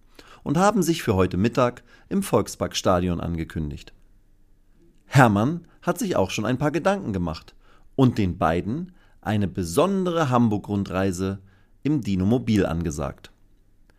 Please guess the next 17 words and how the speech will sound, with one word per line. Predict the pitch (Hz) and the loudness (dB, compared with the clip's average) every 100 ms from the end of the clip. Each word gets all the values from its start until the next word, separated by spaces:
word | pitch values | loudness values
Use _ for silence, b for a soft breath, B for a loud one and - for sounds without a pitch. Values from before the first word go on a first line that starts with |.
| b b - | b b -2
Dabei | 113 87 151 147 127 | 2 4 4 2 0
soll | 101 | 0
es | 98 | 0
für | - 92 | -2 -6
die | 90 | -6
Zwillinge | - 160 120 95 151 - | -4 0 0 0 -4 -6
einen | - 110 120 - | -2 2 0 0
außergewöhnlichen | 175 202 196 165 160 123 113 117 156 113 | 0 0 0 0 0 2 0 0 -2 -2
Wettkampf | 110 - 87 78 | -2 -4 -8 -8
geben. | - 85 78 92 - _ - - - - | -8 -8 -8 -14 -18 _ -20 -20 -20 -6
Was | 87 - | -4 -2
das | - 71 | -4 -2
ist, | - 180 - - - - | 0 0 -2 -12 -20 -4
werdet | - 85 92 | 0 2 0
ihr | 143 | 0
gleich | 101 80 | 0 0
erfahren. | 117 - 76 69 - | -2 0 0 0 -6